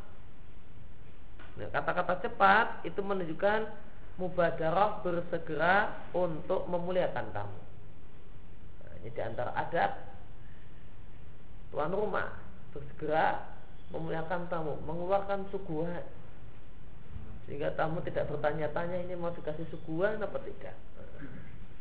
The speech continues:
Kemudian il-ikhtifa, sembunyi-sembunyi. Masaknya, apa-apanya itu sembunyi-sembunyi.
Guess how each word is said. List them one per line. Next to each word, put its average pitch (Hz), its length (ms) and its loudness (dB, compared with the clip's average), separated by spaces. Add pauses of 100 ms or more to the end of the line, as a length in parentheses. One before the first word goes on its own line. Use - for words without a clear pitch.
(960)
Kemudian 247 640 4
il-ikhtifa, 220 880 4
sembunyi-sembunyi. 208 1120 0 (4000)
Masaknya, 143 800 2
apa-apanya 143 920 0
itu 175 140 -2
sembunyi-sembunyi. 180 880 0